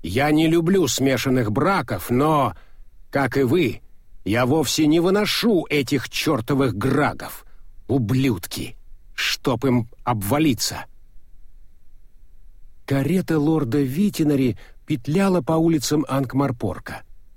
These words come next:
и Мокриц наблюдал за дорожной суетой вокруг, пока они не достигли речных ворот и не выехали за пределы города. Карета быстро помчалась по дороге, протянувшейся вдоль берегов Анка,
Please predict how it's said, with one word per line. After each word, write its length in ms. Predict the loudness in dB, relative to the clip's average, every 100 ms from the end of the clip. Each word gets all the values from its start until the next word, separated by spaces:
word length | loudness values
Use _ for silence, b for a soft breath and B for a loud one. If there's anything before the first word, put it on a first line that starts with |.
| -2
и 140 | 2 4
Мокриц 600 | 4 2 2 0 0 2
наблюдал 760 | 2 2 2 2 4 4 2
за 120 | 2
дорожной 460 | 2 2 2 2 2
суетой 480 | 2 2 2 2 2
вокруг, 640 | 2 2 2 4 2 0 B B B
пока 300 | -4 0 0
они 460 | 2 2 4 4 2 B
не 120 | 0
достигли 580 | 2 2 0 0 2 2
речных 520 | 2 0 2 0 0 2
ворот 420 | 2 2 0 -4 b b
и 100 | 2
не 120 | 4 4
выехали 560 | 4 4 2 2 2 0
за 320 | -2 0 0
пределы 460 | 0 2 2 2 2
города. 480 | 0 -2 -10 -12 -14 -16 -20 -20 -20 -20 -20 -18 -4 0
Карета 340 | 2 2 0
быстро 540 | 0 2 2 2 0
помчалась 560 | 2 2 2 2 2 0
по 140 | 0
дороге, 580 | 0 2 2 2 2 -2 b b b
протянувшейся 960 | -4 0 2 2 2 0 0 0 0 0
вдоль 320 | -2 0 2
берегов 480 | 2 2 2 0 0 0
Анка, 580 | 0 0 -2 -4 -6